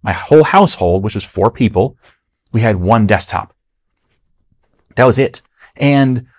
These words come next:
when I, you know, when we had Windows, we had Windows, let's see, uh, ninety-five when I left for college,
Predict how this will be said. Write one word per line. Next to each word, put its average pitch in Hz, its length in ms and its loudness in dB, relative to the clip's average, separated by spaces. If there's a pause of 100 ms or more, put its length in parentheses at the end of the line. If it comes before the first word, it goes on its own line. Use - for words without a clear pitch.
(140)
when 117 240 0
I, 139 360 2
you 139 100 -2
know, 139 80 2
when 117 140 2
we 123 100 2
had 127 280 -2
Windows, 151 480 0
we 113 60 -4
had 113 220 -2
Windows, 113 360 0
let's 107 140 -4
see, 101 280 -2
uh, 92 360 -2 (300)
ninety-five 123 760 0 (380)
when 117 160 0
I 123 80 2
left 123 220 0
for - 120 -6
college, 165 540 -8